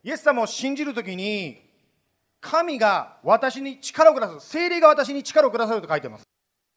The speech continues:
そしてイエス様が確かに生きている、つまり復活の証人になるわけです。今日はですね、あの、バプテスマ式がありましてですね、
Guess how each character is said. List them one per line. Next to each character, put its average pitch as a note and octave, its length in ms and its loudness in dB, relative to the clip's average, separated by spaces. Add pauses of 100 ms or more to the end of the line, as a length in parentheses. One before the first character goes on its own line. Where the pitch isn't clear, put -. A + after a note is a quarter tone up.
(160)
そ G#3 60 -10
し G#3 60 -14
て A3 60 -10
イ A#3 40 -4
エ C4+ 80 -4
ス C4+ 40 -12
様 B3 140 -2
が A3 80 0
確 C4+ 200 0
か B3+ 100 0
に A3+ 80 -4
生 - 60 -12
き - 40 -12
て C#4+ 80 -2
い B3 40 0
る、 - 220 -8
つ - 60 -12
ま G#3+ 60 -2
り - 80 -4
復 - 240 -6
活 D4 200 2
の C#4 100 -6
証 C#4+ 240 -2
人 G#3+ 120 -6
に E3+ 60 -6
な E3+ 80 0
る D3+ 80 -4
わ A#2+ 80 -8
け A2 80 -20
で - 80 -20
す。 - 60 -20 (720)
今 D#4+ 60 4
日 D4+ 60 8
は - 20 -
で A#3+ 80 2
す G#3 60 -12
ね、 G#3 140 0
あ F#3 120 -4
の、 F#3+ 100 -2
バ G3 180 6
プ G#3 60 -14
テ D4 100 -4
ス C#4 100 -8
マ D4 120 4
式 A#3+ 160 -6
が A3 80 2
あ - 20 4
り G#3 80 -6
ま G#3 100 -4
し G#3 40 -6
て G#3 80 -8
で F3+ 80 -8
す - 60 -18
ね、 F3 200 -8